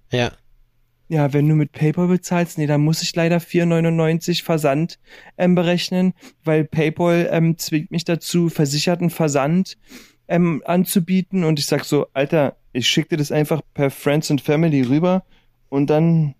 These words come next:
Speaker 2: hat sich der Lack.“
Speaker 1: Ja.
Speaker 2: So, und dann packst
Speaker 1: Du
Speaker 2: du
Speaker 1: warst
Speaker 2: das in den
Speaker 1: der, der
Speaker 2: Briefumschlag und schickst mir die Scheiße zu.
Speaker 1: Du warst der perfekte Kunde.
Speaker 2: Ja, nein, leider, ähm, das geht nicht, weil ich hab nämlich schon mal zwei, drei Sachen,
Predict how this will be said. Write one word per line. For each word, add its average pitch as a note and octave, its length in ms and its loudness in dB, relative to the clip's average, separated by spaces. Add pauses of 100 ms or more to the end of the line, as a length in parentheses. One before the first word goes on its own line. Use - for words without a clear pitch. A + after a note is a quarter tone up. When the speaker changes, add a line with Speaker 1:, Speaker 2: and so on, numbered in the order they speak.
Speaker 2:
hat E3 200 -2
sich - 180 0
der D#3+ 140 2
Lack.“ D3 340 -2 (160)
Speaker 1:
Ja. C3+ 240 -2
Speaker 2:
So, C#3 360 0 (100)
und C#3+ 120 -2
dann D3+ 280 2 (100)
packst D3+ 140 -2
Speaker 1:
Du A#2 60 -2
Speaker 2:
du C#3 60 2
Speaker 1:
warst F3+ 160 4
Speaker 2:
das D#3+ 60 -6
in E3 80 0
den E3 100 4
Speaker 1:
der, D#3 60 2
der E3 60 0
Speaker 2:
Briefumschlag G3 600 2
und F#3 140 2
schickst - 240 -2
mir G3 80 6
die F#3+ 100 2
Scheiße G3 360 0
zu. A#3 280 0 (140)
Speaker 1:
Du A2+ 100 -6
warst B2 240 -2
der C#3+ 80 -2
perfekte - 480 -6
Kunde. A#2+ 400 -2 (320)
Speaker 2:
Ja, D3 380 0 (220)
nein, D#3 280 2
leider, F3 500 0
ähm, E3+ 180 4
das D#3+ 240 0
geht F3+ 240 -2
nicht, G#3 220 0
weil D#3+ 100 2
ich D#3+ 160 -2
hab E3 140 -2
nämlich F3+ 240 2
schon F3+ 160 2
mal F3+ 160 2
zwei, E3 260 -2
drei E3 200 0
Sachen, E3+ 400 2